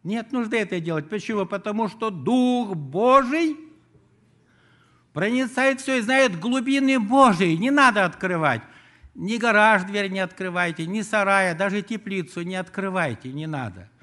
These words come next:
Потому что, когда будет молитва освящения, она заполняет дом, выходит во двор, заходит в сараи, в теплицы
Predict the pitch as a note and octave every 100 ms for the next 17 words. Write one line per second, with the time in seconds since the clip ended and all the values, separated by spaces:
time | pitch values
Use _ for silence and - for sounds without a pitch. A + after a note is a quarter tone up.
0 | _ _ _ D#3+ D#3+ G#3+ G#3+ - F#3+ G3+
1 | G3 G#3+ G3 F#3 G3+ G#3+ G3+ F#3+ F#3 -
2 | F3 F3 - B3 A#3+ G3+ G3+ G3+ F3+ F#3+
3 | G3+ G3 F#3 F3+ E3 F#3+ A#3 G3 F#3 G3
4 | F#3+ F3+ F3 F3+ F3+ A3 A#3 G3 F#3 F#3+
5 | F3 G3 F#3+ A#3+ A#3+ A3+ - - - F#3
6 | A3 C4+ C4 A#3